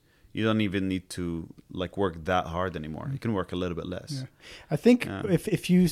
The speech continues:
Speaker 2: if you get a, a passive income that's enough to take care of your basic needs, then for me, that's, like, there's a
Speaker 1: Financial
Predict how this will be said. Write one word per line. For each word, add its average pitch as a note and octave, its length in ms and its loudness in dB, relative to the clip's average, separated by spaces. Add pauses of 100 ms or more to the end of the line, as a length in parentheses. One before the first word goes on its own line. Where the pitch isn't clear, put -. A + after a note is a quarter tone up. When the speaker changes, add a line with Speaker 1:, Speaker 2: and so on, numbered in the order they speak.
Speaker 2:
if - 180 -2
you F3+ 60 2
get G3+ 340 4 (120)
a, D#3 240 6
a C#3+ 80 2
passive E3+ 420 6
income C#3+ 480 2 (340)
that's C#3+ 200 -2
enough E3 420 2 (220)
to D3+ 100 -4
take D#3 220 4
care D3+ 320 4
of C3 240 -2
your C3 300 2 (240)
basic D3+ 360 4
needs, D3 560 2 (640)
then D#3 260 4
for D#3+ 180 4
me, E3 140 8
that's, D3 260 4
like, C3+ 340 2 (320)
there's C#3+ 160 -6
a D3 40 -4
Speaker 1:
Financial A#2+ 180 6